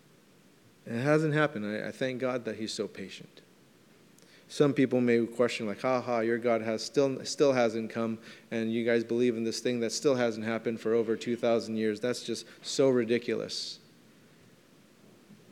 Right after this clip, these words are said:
I thank God for that. Thank God for his patience.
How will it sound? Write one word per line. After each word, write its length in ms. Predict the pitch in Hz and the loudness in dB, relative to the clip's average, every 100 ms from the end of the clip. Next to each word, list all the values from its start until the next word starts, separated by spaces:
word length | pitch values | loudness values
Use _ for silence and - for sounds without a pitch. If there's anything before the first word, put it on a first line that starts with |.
| - - - - - | -20 -20 -20 -20 -18
I 120 | 110 | -8
thank 240 | - 151 | -2 0
God 240 | 147 151 - | 2 0 0
for 120 | 117 | -4
that. 200 | 101 92 - - - - - - _ _ _ _ - | -6 -10 -14 -20 -20 -20 -20 -20 _ _ _ _ -4
Thank 220 | 147 139 | -2 2
God 180 | 143 143 | 2 2
for 160 | 123 | -4
his 120 | 104 | -6
patience. 680 | - 104 98 - - - | -4 -6 -6 -10 -18 -20